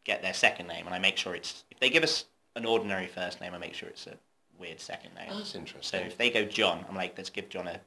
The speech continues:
Speaker 1: a second name that the character would normally have." And then they say something like Toaster. I'm like, "Brilliant."
Speaker 2: Hmm.
Speaker 1: The hero of our story is John Toaster. Um, and then I look,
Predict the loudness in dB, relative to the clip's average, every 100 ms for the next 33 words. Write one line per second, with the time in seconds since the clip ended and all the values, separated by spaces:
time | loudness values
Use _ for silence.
0 | -12 -6 -6 -6 -8 -6 -6 -8 -10 _
1 | _ _ -4 -2 -2 -4 -12 -12 -12 -12
2 | -12 -16 _ _ -18 -14 -10 -10 -8 -8
3 | -4 -4 -2 4 4 4 -2 -12 -10 -10
4 | -6 -4 -4 -6 _ _ _ -12 -12 -8
5 | 6 10 10 10 8 6 2 2 -2 -4
6 | -6 -8 -10 -12 _ -20 -16 -16 -16 -12
7 | 6 12 12 12 10 0 -12 _ _ _
8 | 4 8 12 12 10